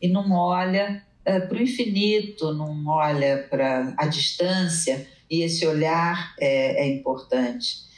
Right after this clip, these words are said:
E, e eu sinto, quando eu fui vendo e pensando sobre perseverança, que é como se a perseverança nos instigasse a exercitar este olhar à distância.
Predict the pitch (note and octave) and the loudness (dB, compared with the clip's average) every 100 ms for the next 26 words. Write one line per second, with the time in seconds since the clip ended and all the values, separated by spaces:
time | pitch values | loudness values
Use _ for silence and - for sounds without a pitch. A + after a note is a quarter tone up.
0 | - - E3 E3 D#3+ D#3+ E3 F#3 F3+ - | -16 -4 0 0 0 0 0 0 0 0
1 | A#3 A3+ F3 F3+ F3 E3+ - E3+ E3 E3 | 0 -2 0 0 0 0 0 0 0 -4
2 | - E3 E3 E3 D#3+ D#3 D3+ D3 D3 D3 | -4 -2 0 0 0 0 0 0 -2 -2
3 | - - C#3+ - D3+ - D3 C#3 C#3 F#3+ | -2 -2 -4 -4 -4 -2 0 0 0 2
4 | G#3 - D#3 - - - - F3+ - G3 | 0 0 -2 -6 -12 -10 -4 -4 -2 -2
5 | G3 - F#3 F#3 F#3 F3+ F3+ E3+ E3+ F3 | 0 0 0 0 0 0 0 0 0 2
6 | G#3 A3 A3 - E3 E3 - - F#3 F3 | 0 0 -2 -2 -4 -4 -12 -4 -2 0
7 | G3+ F#3+ - F3 F3+ G#3 A3 A3 - - | 0 0 -2 -2 -2 0 -2 -2 -2 0
8 | F#3+ F#3 F#3 G3 G3 F3+ - G3 G#3 G#3+ | 0 0 0 -2 -2 -4 -4 -2 -2 -4
9 | - - _ - A#3+ D#4 - - A#3 G3+ | -10 -20 _ -2 -2 -2 -2 0 0 2
10 | F#3 F#3 F#3 F3 F3 - D3 C3 - - | 2 2 0 -2 -4 -4 -2 -2 -4 -4
11 | - | -6